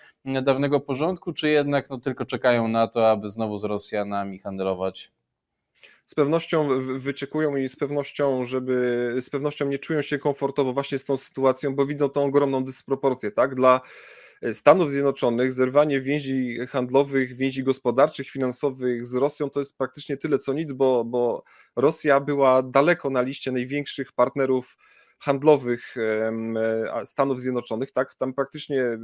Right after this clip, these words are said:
Speaker 2: Stany Zjednoczone importowały głównie, e, ropę naftową, ale to, to był naprawdę do-, raptem parę procent tego, co, co w Stanach, e, Zjednoczonych do tej pory się zużywało każdego roku.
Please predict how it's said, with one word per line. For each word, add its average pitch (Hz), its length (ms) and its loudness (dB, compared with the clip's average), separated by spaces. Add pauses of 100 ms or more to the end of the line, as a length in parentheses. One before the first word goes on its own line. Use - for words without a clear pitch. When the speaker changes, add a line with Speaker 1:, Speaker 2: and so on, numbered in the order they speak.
(120)
Speaker 2:
Stany 135 260 -4
Zjednoczone 135 580 -4
importowały 131 640 -2
głównie, 131 540 -2 (520)
e, 113 140 -2
ropę 156 320 4
naftową, 143 560 0
ale 131 140 2
to, 131 180 -2
to 135 120 -2
był 131 140 -4
naprawdę 127 540 0
do-, 123 240 -2
raptem 131 300 -2
parę 143 220 4
procent 139 380 -6
tego, 127 240 -2
co, 120 280 0
co 123 140 -12
w - 60 -12
Stanach, 123 500 -2
e, 113 220 2
Zjednoczonych 120 580 -6
do 123 100 -4
tej 127 140 -6
pory 120 240 -4
się 120 160 -10
zużywało 120 520 -2
każdego 123 440 0
roku. 131 360 0